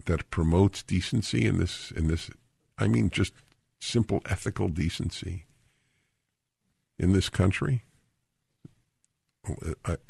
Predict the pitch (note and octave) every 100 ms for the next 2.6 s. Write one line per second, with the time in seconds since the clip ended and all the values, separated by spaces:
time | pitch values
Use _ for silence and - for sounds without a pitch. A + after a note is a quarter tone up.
0 | - G#2 F2 - - E2 F#2+ G#2 - C2+
1 | - - D#2 - - D#2+ E2+ E2+ C#2 G#2
2 | - - - D#3 E3+